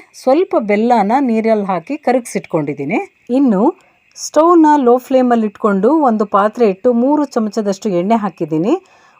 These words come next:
ಮೊದಲು ಶೇಂಗಾನ ಹಾಕಿ ಸ್ವಲ್ಪ ಫ್ರೈ ಮಾಡಿಕೊಂಡು, ಆಮೇಲೆ ಕಡಲೆಬೇಳೆ, ಉದ್ದಿನಬೇಳೆ ಹಾಕಿ, ಆಮೇಲೆ ಸಾಸಿವೆ ಹಾಕಿದ್ದೀನಿ. ಹಾಗೇನೆ ಕಟ್ ಮಾಡಿರೋ ಒಣ ಮೆಣಸು, ಕರಿಬೇವಿನ ಸೊಪ್ಪನ್ನು ಹಾಕಿ ಸ್ವಲ್ಪ ಫ್ರೈ ಮಾಡಿ,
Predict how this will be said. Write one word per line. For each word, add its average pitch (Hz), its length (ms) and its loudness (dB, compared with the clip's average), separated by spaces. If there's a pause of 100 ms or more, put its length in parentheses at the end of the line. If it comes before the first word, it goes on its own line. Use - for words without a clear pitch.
ಮೊದಲು 311 420 4
ಶೇಂಗಾನ 262 600 2
ಹಾಕಿ 226 320 -2
ಸ್ವಲ್ಪ 240 380 -2
ಫ್ರೈ 226 240 0
ಮಾಡಿಕೊಂಡು, 208 580 -4
ಆಮೇಲೆ 196 420 -2
ಕಡಲೆಬೇಳೆ, 208 840 -4 (420)
ಉದ್ದಿನಬೇಳೆ 208 600 2
ಹಾಕಿ, 190 380 -4
ಆಮೇಲೆ 190 400 -2
ಸಾಸಿವೆ 185 480 -4
ಹಾಕಿದ್ದೀನಿ. 196 680 -4
ಹಾಗೇನೆ 208 440 -6
ಕಟ್ 196 280 -4
ಮಾಡಿರೋ 190 360 -2
ಒಣ 180 240 -4
ಮೆಣಸು, 190 500 -6 (340)
ಕರಿಬೇವಿನ 202 500 0
ಸೊಪ್ಪನ್ನು 185 460 -4
ಹಾಕಿ 180 380 -6
ಸ್ವಲ್ಪ 311 380 -2
ಫ್ರೈ 190 280 0
ಮಾಡಿ, 185 460 -2